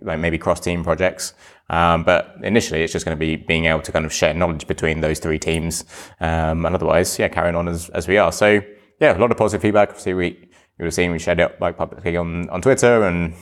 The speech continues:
like, so many people in the Magento community were, like, really happy. And there was actually other,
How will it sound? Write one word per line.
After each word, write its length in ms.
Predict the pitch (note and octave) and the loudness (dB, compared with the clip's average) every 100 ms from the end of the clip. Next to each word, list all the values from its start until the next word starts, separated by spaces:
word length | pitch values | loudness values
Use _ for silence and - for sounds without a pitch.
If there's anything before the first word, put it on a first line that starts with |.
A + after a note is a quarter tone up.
| - | -12
like, 180 | - D#2+ | -6 -4
so 100 | - | -2
many 100 | E2 | -4
people 220 | D#2+ E2+ E2+ | -4 -4 -4
in 160 | E2+ | -6
the 80 | E2+ | -6
Magento 160 | D#2+ E2+ | -4 -4
community 420 | F2 E2+ F2 E2 | -4 -4 -2 -2
were, 260 | E2 D#2+ D#2+ - - | 0 0 -2 -20 -18
like, 100 | - | -10
really 280 | E2+ E2 E2 - | -4 -2 -2 -6
happy. 300 | - F2 F#2+ | -4 -2 -2
And 100 | F2 | -2
there 60 | |
was 80 | E2+ | 0
actually 260 | - G2 F2 | 0 0 0
other, 320 | F#2 G2+ | 4 4